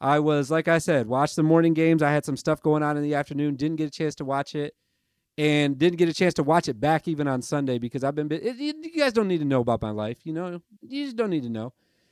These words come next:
Uh, here's what I'll say about the Iowa game. They win, um, twenty to fourteen. I was surprised by this score. I was surprised that Purdue wasn't able to score some more points. But at this point,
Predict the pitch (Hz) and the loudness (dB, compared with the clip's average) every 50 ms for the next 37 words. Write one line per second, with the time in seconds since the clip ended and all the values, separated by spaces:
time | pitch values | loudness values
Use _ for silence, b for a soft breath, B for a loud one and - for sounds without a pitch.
0 | _ _ _ _ _ _ _ - 160 180 190 196 196 190 185 180 180 170 - - | _ _ _ _ _ _ _ 4 8 8 10 10 10 10 8 8 6 6 2 -4
1 | _ _ _ _ _ _ _ _ - 220 262 277 226 254 262 240 226 - 240 220 | _ _ _ _ _ _ _ _ 2 4 4 4 6 6 6 6 6 4 4 2
2 | 220 202 202 202 190 196 190 165 180 185 180 180 165 156 143 147 135 131 139 160 | 2 2 2 0 2 2 0 0 2 2 2 2 2 2 0 0 0 2 2 0
3 | 180 175 185 185 180 175 170 170 - 160 165 160 156 147 143 139 123 117 123 143 | 2 2 2 2 2 0 -2 -4 -4 -2 0 0 0 0 0 -2 -2 -4 -6 -12
4 | _ _ _ _ _ _ _ - - 165 180 202 220 220 196 185 - - 202 208 | _ _ _ _ _ _ _ -10 -4 -2 0 0 0 0 0 -2 0 0 0 0
5 | 202 - - 208 208 233 247 262 240 - _ _ _ _ _ _ _ _ _ - | 0 0 -2 -4 -4 -4 -4 -6 -6 -10 _ _ _ _ _ _ _ _ _ 2
6 | 147 165 165 160 147 - - 147 - - 156 156 165 185 202 180 180 202 202 214 | 4 6 6 6 4 4 0 -2 0 2 2 2 4 4 2 2 0 0 0 2
7 | 226 226 214 - - 233 233 240 247 247 247 233 233 - 147 156 165 165 156 - | 2 0 -2 -2 -2 2 2 4 4 2 0 -2 -6 -2 0 2 2 2 2 0
8 | 165 - - 151 156 170 170 165 175 170 - - 170 156 165 175 170 165 156 147 | -4 -2 0 2 2 2 2 2 0 -2 0 -2 0 4 4 4 6 4 4 4
9 | 165 175 165 - - 156 165 160 170 165 151 151 - - 156 160 165 151 - 156 | 0 -2 -4 -2 0 0 2 4 2 2 0 -2 -2 -2 0 0 0 2 0 -2
10 | 147 156 156 147 - _ 165 170 196 208 - - 175 165 160 160 - - 214 233 | 0 0 0 0 -2 _ -2 -2 -2 -2 -2 0 2 4 4 2 2 0 -2 -2
11 | - - _ 214 202 190 175 - | -2 -4 _ -2 0 0 -2 -4